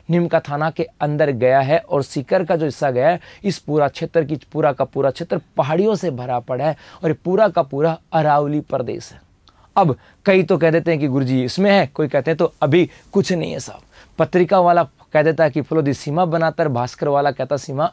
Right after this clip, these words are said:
नहीं बनाता। तो इसका मतलब है अभी तो मामला उलझता चल रहा है। है ना? इसलिए वो स-, जिस दिन सरकार कह देगी,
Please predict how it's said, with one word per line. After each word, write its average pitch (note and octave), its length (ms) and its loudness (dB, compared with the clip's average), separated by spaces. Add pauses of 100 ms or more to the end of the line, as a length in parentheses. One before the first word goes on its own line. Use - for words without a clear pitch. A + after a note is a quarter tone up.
नहीं C#3 240 -2
बनाता। A#2+ 440 -2 (300)
तो D3+ 60 -4
इसका C#3+ 220 -2
मतलब C3+ 340 0
है F#3+ 160 4 (260)
अभी D3 220 2
तो C#3+ 120 -4
मामला B2 380 -2 (140)
उलझता C#3+ 400 -2
चल D3 260 -6
रहा D#3 120 -8
है। A#2 240 -18 (600)
है B2 120 -10
ना? G3 160 2 (300)
इसलिए D3+ 400 0 (280)
वो C#3+ 120 -2
स-, C3+ 140 -6
जिस D#3 160 2
दिन B3+ 160 2
सरकार F#3 400 2
कह D#3 160 0
देगी, D#3 320 2